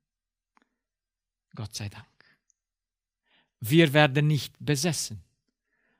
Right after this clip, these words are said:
Wir haben eine Verantwortung. Und die ist mehr als nur eine Übergabe. Die ist ein Leben mit Christus, Hand in Hand,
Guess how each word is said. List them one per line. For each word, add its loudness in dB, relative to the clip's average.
Wir 2
haben -2
eine -2
Verantwortung. -8
Und 2
die 8
ist 0
mehr 8
als 2
nur 0
eine -2
Übergabe. 0
Die 2
ist 6
ein 2
Leben 4
mit -6
Christus, -8
Hand 0
in -4
Hand, -12